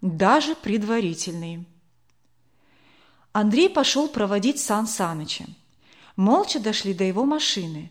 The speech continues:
где обменялись крепким рукопожатием. Уже сидя за рулём, Сан Саныч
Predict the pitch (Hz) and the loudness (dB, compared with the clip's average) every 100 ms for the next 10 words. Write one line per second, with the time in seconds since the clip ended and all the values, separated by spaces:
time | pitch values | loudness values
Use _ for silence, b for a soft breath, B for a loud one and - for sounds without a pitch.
0 | _ 190 180 190 185 - 185 185 185 240 | _ -6 -2 2 2 2 0 0 0 2
1 | 320 233 - - - 208 233 - 226 226 | 2 0 -4 -8 -6 -2 -2 0 -2 -2
2 | 220 208 208 196 170 165 - - - _ | -6 -4 -4 -4 -6 -8 -14 -16 -20 _
3 | b b b b b b b 220 202 240 | b b b b b b b 0 4 6
4 | 233 - - 233 190 180 196 214 302 381 | 4 0 -2 -2 -2 0 0 0 0 -2
5 | - - b b - - 202 202 - 349 | -8 -20 b b -6 0 2 2 2 2
6 | 233 - | 2 0